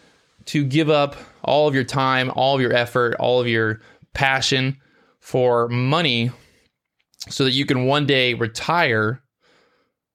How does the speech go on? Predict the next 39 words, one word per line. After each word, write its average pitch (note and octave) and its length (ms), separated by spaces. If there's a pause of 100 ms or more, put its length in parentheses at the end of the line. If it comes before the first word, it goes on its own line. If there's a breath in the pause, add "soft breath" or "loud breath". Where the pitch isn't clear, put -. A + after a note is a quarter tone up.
and G#2 100
then A2+ 220
live B2+ 460 (920 loud breath)
a - 60
certain E3 420
way? D3+ 140
I C#3+ 140
don't F#3+ 100
know. A3 160
Like, D3 160
I D3+ 120
just, D#3 300 (300 loud breath)
you've D#3 160
gotta E3 200
ask F#3+ 300
yourself, A2+ 400
like, A#2+ 140
is F#3+ 240
it G#3+ 80
even G3+ 340
worth A#3+ 280
it? A2+ 240
Or F#3+ 560 (640)
do E3 100
you E3 120
get D#3 160
out F3 140
of D3+ 60
jail D3 320
now D3 560 (440 loud breath)
and B2+ 160
start D3 400
to C3 360
basically C3 560
build C3+ 320
a C3 40
life B2+ 460 (460 loud breath)
that's - 180
simple A#2 640